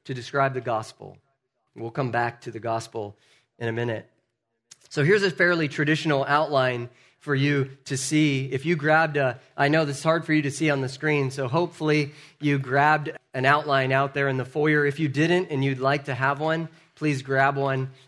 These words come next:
on your way out. This is an outline done by Chuck Swindoll some time ago, and it's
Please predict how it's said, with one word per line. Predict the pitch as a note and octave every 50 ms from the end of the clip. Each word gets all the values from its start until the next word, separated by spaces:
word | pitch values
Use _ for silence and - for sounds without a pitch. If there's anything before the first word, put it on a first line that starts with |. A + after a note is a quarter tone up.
| _ -
on | C3 C3
your | C3+ B2+
way | C3 C3+ C3+ C3 C3
out. | C#3 D3 C3+ C3 C3 - - - - _ _ _ _ _ _ _ _ _ _
This | D3 D#3 D#3 F3
is | E3+ D#3+
an | E3 D#3
outline | D3+ D3+ D#3+ E3 D#3+ D3+ D3+ D3+ D3 C#3
done | C3 C#3+ C#3+ D3 C#3+
by | C3+ C3+ C3 C3 C3+
Chuck | C3+ C3+ - E3 D3+ C#3+ -
Swindoll | - - D3 C#3 C3+ C3+ C3+ C#3 C#3+ C#3 C#3
some | C#3 - E3 D3+ D3 C#3
time | C3+ D#3+ C#3+ D3 D3
ago, | C#3+ C#3+ D3+ D3+ D3+
and | D3 C#3
it's | C#3 C#3 - - -